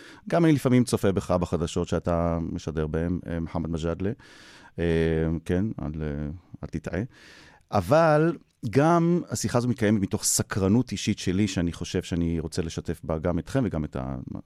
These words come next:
המאזינות והמאזינים כולם, לגבי הפתיח ששאלתי כאן, אה, בפתיחה. מה זה להיות ערבי בימים האלה?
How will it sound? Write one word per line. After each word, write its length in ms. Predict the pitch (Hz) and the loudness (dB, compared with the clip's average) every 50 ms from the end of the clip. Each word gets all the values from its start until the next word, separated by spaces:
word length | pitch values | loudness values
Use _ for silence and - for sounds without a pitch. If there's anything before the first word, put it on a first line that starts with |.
| - - _ _ _ - - _ _ _ _ - | -16 -20 _ _ _ -20 -20 _ _ _ _ -6
המאזינות 480 | - 80 76 73 71 78 80 80 78 - | -4 -2 -2 -2 0 -2 -2 -2 -2 -2
והמאזינים 400 | 80 76 73 67 71 76 80 76 | -2 -2 -2 -2 -2 -4 -4 -4
כולם, 480 | - - 82 90 101 104 92 92 98 - _ _ _ _ _ _ _ _ _ - | -6 -4 -2 -2 0 0 0 0 -2 -4 _ _ _ _ _ _ _ _ _ -6
לגבי 800 | 87 82 78 82 71 101 101 104 98 98 98 98 101 101 101 - _ _ _ _ _ _ _ _ _ _ _ | -4 -2 -2 0 2 4 4 6 6 4 4 2 0 -2 -4 -8 _ _ _ _ _ _ _ _ _ _ _
הפתיח 760 | - - - - - 117 110 - - - - - - - - | -8 -6 -6 -6 -6 -6 -8 -8 -10 -14 -18 -20 -20 -20 -20
ששאלתי 1400 | - - - 78 69 71 67 65 65 64 62 85 - _ _ _ _ _ _ _ - - - 76 69 67 - 80 | -16 -12 -10 -8 -8 -8 -8 -8 -10 -10 -12 -14 -18 _ _ _ _ _ _ _ -10 -6 -4 -2 -2 -2 -4 -8
כאן, 320 | - - 62 64 60 64 60 | -10 -8 -8 -8 -8 -8 -8
אה, 60 | 57 60 53 50 - | -8 -10 -10 -10 -10
בפתיחה. 560 | - 67 60 - - - - - - 76 67 62 - _ - _ _ - _ - - - - - - _ _ _ _ _ - | -8 -10 -10 -10 -12 -12 -8 -6 -6 -6 -6 -6 -10 _ -20 _ _ -20 _ -20 -20 -20 -20 -20 -20 _ _ _ _ _ 4
מה 200 | - 104 135 202 | 6 6 6 6
זה 160 | 208 175 202 | 6 4 4
להיות 340 | 175 113 98 104 127 131 - | 2 2 2 0 0 0 0
ערבי 520 | 123 101 82 85 80 76 104 123 127 131 123 - - - _ _ _ _ _ _ _ _ _ _ - | -2 -2 -2 -2 0 4 4 4 6 4 2 -2 -8 -20 _ _ _ _ _ _ _ _ _ _ -4
בימים 480 | 104 87 107 101 95 92 101 110 104 | 2 2 4 4 4 6 6 6 4
האלה? 300 | 90 - 73 71 64 65 | 4 2 -2 -4 -6 -8